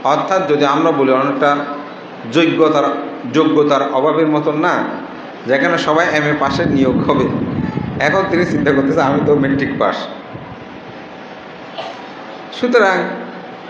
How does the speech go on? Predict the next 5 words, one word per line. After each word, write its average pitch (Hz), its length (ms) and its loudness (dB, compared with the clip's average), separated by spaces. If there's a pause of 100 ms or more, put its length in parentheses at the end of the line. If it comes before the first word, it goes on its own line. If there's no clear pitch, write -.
(280)
আমি 175 220 2
শ্রোতাপত্তি 170 580 0
লাভী, 113 360 2
তাহলে 143 220 2
স্থগিতাগামী 151 720 2